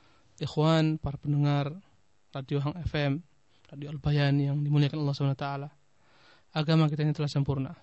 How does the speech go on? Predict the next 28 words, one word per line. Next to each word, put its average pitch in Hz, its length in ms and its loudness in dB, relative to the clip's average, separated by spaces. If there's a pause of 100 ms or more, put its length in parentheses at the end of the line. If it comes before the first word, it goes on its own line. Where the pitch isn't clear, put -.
(260)
syariat 156 320 2
telah 151 160 -6
sempurna. 139 480 -2 (480)
Kita 170 320 0
tidak 151 240 0
butuh 165 320 0
syariat 156 400 -2
manapun 175 800 2 (240)
yang 156 160 4
tidak 151 320 -4
terdapat 147 400 2
dalam 143 160 2
syariat 143 320 -2
Rasulullah 139 480 -2
sallallahu 135 480 -4
alaihi 135 160 -6
wasallam. 143 320 -10 (1900)
Kita 208 240 0
selalu 180 400 6
menerima 143 240 4
S - 80 -2
M 131 160 4
S, - 240 -4
kirimkan 151 480 4
kepada 147 240 0
sepuluh 151 400 0
orang, 139 320 0 (1200)
kirimkan 151 400 6